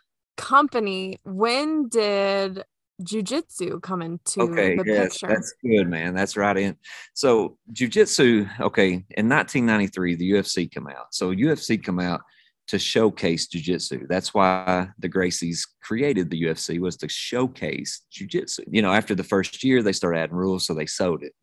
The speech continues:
Speaker 2: Okay, so, but they wanted to show the world how powerful jujitsu was. Well, I saw it the very first time, and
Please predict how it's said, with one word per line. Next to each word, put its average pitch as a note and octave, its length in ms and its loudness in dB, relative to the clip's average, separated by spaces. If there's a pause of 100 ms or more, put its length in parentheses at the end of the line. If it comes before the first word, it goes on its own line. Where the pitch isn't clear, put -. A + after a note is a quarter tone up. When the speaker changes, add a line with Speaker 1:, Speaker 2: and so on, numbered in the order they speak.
Speaker 2:
Okay, F2+ 360 -2
so, F2 360 0 (360)
but F2+ 100 -4
they A2+ 100 6
wanted A#2 300 2
to F2+ 60 -6
show F#2+ 240 0
the F#2+ 80 -2
world E2+ 340 0
how D#2+ 140 -4
powerful D#2+ 520 -6
jujitsu G#2+ 400 -8
was. C#2+ 280 -8
Well, E2+ 160 -2
I G#2+ 100 -2
saw A2+ 340 -2
it - 120 -6
the E2 80 -8
very E2+ 220 -4
first - 300 -8
time, E2 340 -4
and D#2+ 200 -6